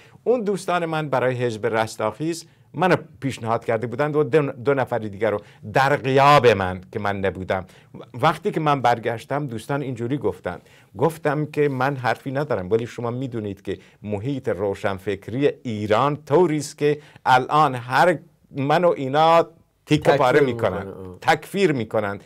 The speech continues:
Speaker 1: ولی با وجود این من اینو قبول می‌کنم برای اینکه می‌دانم که به نفع این مملکت
Speaker 2: مم.
Speaker 1: هست. و همایون هم دلیلش این بود که حزب قدرت داره و حق نظارت بر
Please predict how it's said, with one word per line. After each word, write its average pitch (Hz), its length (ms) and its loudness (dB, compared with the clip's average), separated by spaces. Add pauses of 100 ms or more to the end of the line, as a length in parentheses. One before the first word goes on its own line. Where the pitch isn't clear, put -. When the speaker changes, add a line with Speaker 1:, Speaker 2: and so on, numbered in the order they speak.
(180)
Speaker 1:
ولی 185 240 4
با 160 220 6
وجود 139 420 0
این 185 180 0
من 156 220 2
اینو 165 240 -2 (160)
قبول 143 360 2
می‌کنم 151 520 -2 (160)
برای 120 220 0
اینکه 143 200 -4
می‌دانم 120 480 -4
که 110 160 -8
به 95 140 -6
نفع 107 360 -2
این 95 260 -10
مملکت 87 500 -10
Speaker 2:
مم. 69 60 -10
Speaker 1:
هست. 80 200 -16 (460)
و - 140 2 (300)
همایون 143 420 0
هم 131 320 -4 (140)
دلیلش 110 460 -4
این 90 120 -6
بود 82 220 -12
که 76 80 -16
حزب 104 440 -2 (180)
قدرت 95 480 -2
داره 101 260 -4 (260)
و 123 120 2
حق 151 480 -2
نظارت 117 520 -2
بر 113 180 -2